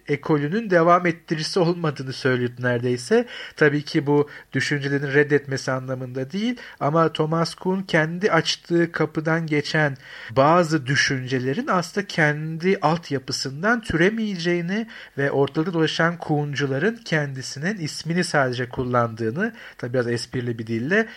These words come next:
ifade ediyordu. O sonuna kadar bilimin en hakiki mürşit olduğundan hiç şüphe etmemiş bir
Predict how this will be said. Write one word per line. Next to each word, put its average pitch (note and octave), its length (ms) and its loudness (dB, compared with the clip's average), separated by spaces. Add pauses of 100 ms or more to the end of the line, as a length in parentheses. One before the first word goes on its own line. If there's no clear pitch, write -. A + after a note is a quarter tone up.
(120)
ifade D3+ 500 4
ediyordu. D3 500 0 (200)
O D#3 100 4
sonuna D#3 420 0
kadar D3 500 2
bilimin C#3+ 560 -2 (140)
en E3 200 2
hakiki C3+ 500 -4
mürşit C3+ 460 -4
olduğundan C3 680 0 (260)
hiç F#3+ 180 0
şüphe D#3+ 300 2
etmemiş D#3 560 -2
bir F#3 340 -2